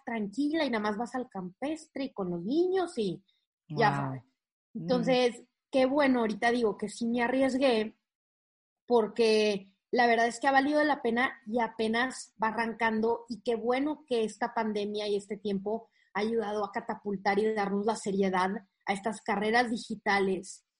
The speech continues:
Speaker 1: y también el crecimiento de este mundo y productos en digital. Entonces, para mí es como una oportunidad muy grande,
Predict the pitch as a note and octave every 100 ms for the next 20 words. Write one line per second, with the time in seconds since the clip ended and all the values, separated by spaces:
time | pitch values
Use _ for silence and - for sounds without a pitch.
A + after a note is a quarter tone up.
0 | _ _ A#3 G#3+ A3 G#3+ G#3+ A3+ G#3+ A#3+
1 | - - A3+ - A3 G3+ A3+ G#3+ G#3 G3+
2 | A#3 A3+ A#3+ A3 G#3+ G#3+ A3+ A#3 - _
3 | _ _ _ _ - - C4 A3 G3+ G3
4 | A#3 A#3 A3 G3+ - F3+ - A3 G#3 F#3
5 | - _ _ - A3 A3 G#3 A3+ - A#3
6 | A3+ A3 - - A#3+ A3+ A3+ A#3 A#3 A3
7 | G#3+ G#3+ G#3+ A3+ A#3 B3+ B3 B3+ C4+ B3
8 | G#3+ A#3+ E4+